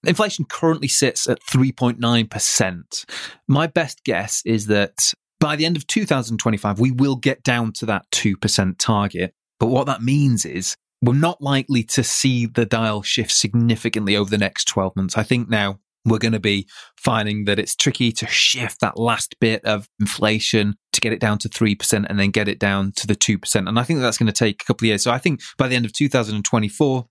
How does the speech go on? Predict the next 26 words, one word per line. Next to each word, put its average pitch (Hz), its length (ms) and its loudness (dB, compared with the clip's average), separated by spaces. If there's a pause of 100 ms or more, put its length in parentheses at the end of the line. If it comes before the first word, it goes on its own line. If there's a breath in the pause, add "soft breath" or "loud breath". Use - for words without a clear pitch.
(140)
I'd 120 140 2
like 123 220 2
to - 120 -2
see 110 240 4
us 104 160 -2 (200)
maybe 113 280 0
a 107 40 -4
percent 101 340 -2
down, 98 200 0
maybe 104 380 2
two 110 180 -2
point 104 260 -2
nine 101 220 2
percent, 90 260 -2
around 107 180 2
the 98 40 -2
three 101 280 -2
percent - 340 -2
figure. 95 180 0
I 104 40 -6
think 107 160 0
that 82 60 -2
that 101 140 0
would 98 100 -8
be 98 80 -6
quite, 101 360 0